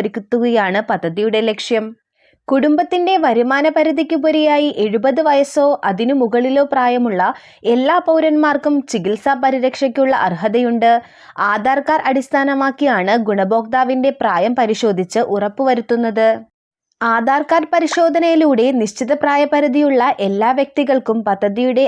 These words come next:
ആരോഗ്യ സേവനങ്ങൾ ഉറപ്പുവരുത്തുക എന്നതാണ് ലക്ഷ്യമിടുന്നത്.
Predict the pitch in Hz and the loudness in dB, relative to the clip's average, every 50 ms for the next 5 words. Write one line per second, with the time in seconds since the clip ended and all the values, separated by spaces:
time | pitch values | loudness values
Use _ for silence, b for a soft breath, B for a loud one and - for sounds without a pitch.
0 | - - 185 175 175 175 185 196 196 247 262 254 277 254 247 233 240 240 240 247 | 0 0 -2 -2 0 0 -2 -2 0 -2 -2 0 0 0 2 2 0 0 0 0
1 | 247 247 - - 190 185 180 185 185 - 254 262 247 240 240 233 240 247 233 254 | 0 0 0 0 0 -2 -2 -2 -4 -2 0 0 0 0 0 -2 -2 -2 0 0
2 | 247 - 190 180 185 196 208 226 220 233 240 240 226 208 208 - - 247 233 233 | 0 0 0 -2 -2 -2 -2 -2 -2 -2 0 0 -2 -2 -2 -4 -2 -2 0 0
3 | 220 226 226 226 220 208 226 | 0 0 0 -2 0 0 0